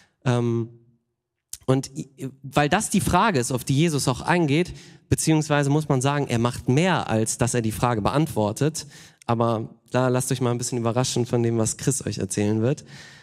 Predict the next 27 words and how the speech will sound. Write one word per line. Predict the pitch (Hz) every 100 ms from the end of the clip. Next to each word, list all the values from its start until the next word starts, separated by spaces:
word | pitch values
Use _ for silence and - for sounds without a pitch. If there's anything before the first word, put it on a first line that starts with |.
| - _ _ _ 131
Ähm, | 135 139 139 139
jedenfalls | 117 170 220 - 165 170
kann | - 170
man | 175
nicht | 165 -
beliebig | 139 135 240 320 131 -
einfach | 139 143 143 -
irgendwelche | 190 220 160 151 147 131
Sachen | 175 214 143
in | 127
dieses | 123 120 120
Gleichnis | 135 160 - 117 120 117
rein | 147 175 165
interpretieren, | 113 104 104 - 95 - - - 123 - - -
sondern | - 127 127
Jesus | 131 160 127
hatte | 147 135
schon | - 180 175 185 - - _ -
eine | 120 123 120 - _
deutliche | 117 135 165 131 - -
Absicht | - - 120 - - - _
mit | 127 120
dem, | 135 120 113 - - -
was | 120 -
er | 117 107 104
sagen | 110 120 123 98 92
wollte. | 90 90 85